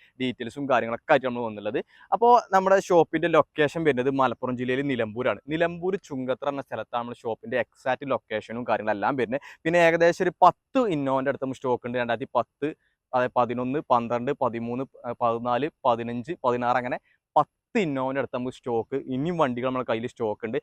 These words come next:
ആ വണ്ടിന്റെ ഡീറ്റെയിൽസ് അറിയേണ്ടവർക്ക് താഴെ ഡിസ്ക്രിപ്ഷനിൽ നമ്പർ കൊടുത്തിട്ടുണ്ട്, അതിൽ കോൺടാക്ട് ചെയ്താൽ മതി. പിന്നെ നാല് വീഡിയോ, വണ്ടിന്റെ വീഡിയോസ് നമ്മൾ already ചെയ്ത് കഴിഞ്ഞിട്ടുണ്ട്. ആ വണ്ടിന്റെ അറിയേണ്ടവർക്ക് ഡിസ്ക്രിപ്ഷനിൽ നമ്പർ കോൺടാക്ട് ചെയ്താൽ മതി. അപ്പോൾ നമുക്ക് ഡയറക്റ്റ് ആയിട്ട് വീഡിയോയിലേക്ക് കിടക്കാം. അപ്പോൾ നമുക്ക് ഈ ആദ്യം ഈ വൈറ്റ് വണ്ടിയുടെ ഡീറ്റെയിൽസ് പറയാം. ഇത് രണ്ടായിരത്തി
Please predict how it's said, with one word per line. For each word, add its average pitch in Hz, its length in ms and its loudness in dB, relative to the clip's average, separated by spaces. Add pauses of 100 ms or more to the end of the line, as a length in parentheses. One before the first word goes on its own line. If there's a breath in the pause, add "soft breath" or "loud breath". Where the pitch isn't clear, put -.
(180 loud breath)
ആ 131 80 6
വണ്ടിന്റെ 156 360 0
ഡീറ്റെയിൽസ് 156 440 -2
അറിയേണ്ടവർക്ക് 147 380 -2
താഴെ 131 180 0
ഡിസ്ക്രിപ്ഷനിൽ 131 600 -8
നമ്പർ 120 280 -4
കൊടുത്തിട്ടുണ്ട്, 117 360 -6
അതിൽ 110 180 -6
കോൺടാക്ട് 113 240 -4
ചെയ്താൽ 113 140 -8
മതി. 120 140 -8 (180 soft breath)
പിന്നെ 139 140 -4
നാല് 131 300 4
വീഡിയോ, 156 420 -2
വണ്ടിന്റെ 143 360 0
വീഡിയോസ് 135 360 -4
നമ്മൾ 139 180 -2
already 123 300 -6 (100)
ചെയ്ത് 123 320 -4
കഴിഞ്ഞിട്ടുണ്ട്. 123 440 -2 (280 soft breath)
ആ 131 60 6
വണ്ടിന്റെ 156 380 2
അറിയേണ്ടവർക്ക് 135 400 0 (140)
ഡിസ്ക്രിപ്ഷനിൽ 131 440 -10
നമ്പർ 117 260 -4
കോൺടാക്ട് 120 340 -4
ചെയ്താൽ 110 180 -4
മതി. 117 180 -8
അപ്പോൾ 131 160 -6
നമുക്ക് 123 220 -6
ഡയറക്റ്റ് 113 340 -6
ആയിട്ട് 143 120 -4
വീഡിയോയിലേക്ക് 170 280 2
കിടക്കാം. - 220 -16
അപ്പോൾ 233 180 2
നമുക്ക് 233 180 2
ഈ 226 60 6
ആദ്യം 185 340 10
ഈ 185 140 2
വൈറ്റ് 151 300 6
വണ്ടിയുടെ 156 280 4
ഡീറ്റെയിൽസ് 123 400 0
പറയാം. 101 260 -4
ഇത് 226 180 2
രണ്ടായിരത്തി 165 840 6